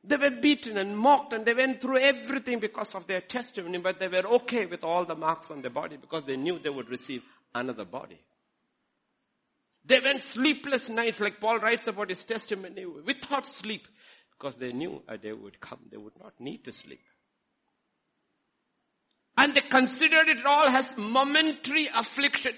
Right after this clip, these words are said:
in the light of the eternal weight of glory. So this morning God is telling us again, even as you live on earth, even as you do all your daily functions, keep your mind and your heart on things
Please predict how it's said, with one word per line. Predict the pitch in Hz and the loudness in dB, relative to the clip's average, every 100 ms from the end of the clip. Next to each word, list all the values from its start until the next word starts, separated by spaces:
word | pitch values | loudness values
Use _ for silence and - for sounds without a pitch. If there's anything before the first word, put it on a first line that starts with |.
| - | -6
in | 294 285 320 311 302 285 | -6 -4 -4 -2 -2 -2
the | 294 | -2
light | 254 214 262 - 226 | -4 -8 -8 -12 -16
of | 170 | -16
the | - | -16
eternal | 214 - - 160 160 156 139 104 | -14 -12 -12 -10 -10 -12 -14 -16
weight | 143 - - | -18 -18 -20
of | 117 - | -20 -20
glory. | _ - - - - - _ _ _ _ _ _ _ _ _ _ _ _ _ | _ -20 -20 -20 -20 -20 _ _ _ _ _ _ _ _ _ _ _ _ _
So | - | -20
this | 107 - | -16 -8
morning | 151 175 202 185 | -4 -4 -4 -4
God | 156 170 | -2 -2
is | 185 | -6
telling | - 160 175 | -10 -10 -8
us | 175 170 | -10 -10
again, | 147 - - - | -8 -8 -10 -6
even | 220 277 277 302 | 0 0 0 -2
as | 240 - | -6 -6
you | 202 | -4
live | 175 160 | -4 -4
on | 151 139 | -8 -8
earth, | 131 - | -10 -10
even | 214 240 | -8 -6
as | 254 254 - | -6 -6 -8
you | |
do | 196 208 | -4 -4
all | 202 220 233 | -2 -4 -2
your | 240 | -2
daily | 202 196 175 170 | -2 -4 -6 -8
functions, | - 139 123 117 110 - _ _ _ _ _ _ | -8 -12 -12 -18 -20 -20 _ _ _ _ _ _
keep | - 185 | -14 -10
your | 170 | -8
mind | 143 127 95 87 _ _ _ _ _ _ _ _ _ | -6 -8 -10 -20 _ _ _ _ _ _ _ _ _
and | 90 104 | -14 -12
your | 127 | -12
heart | - 107 90 - - _ _ _ _ _ _ _ _ - | -12 -12 -12 -16 -20 _ _ _ _ _ _ _ _ -20
on | 87 | -20
things | 82 113 104 85 - - | -16 -16 -16 -18 -20 -20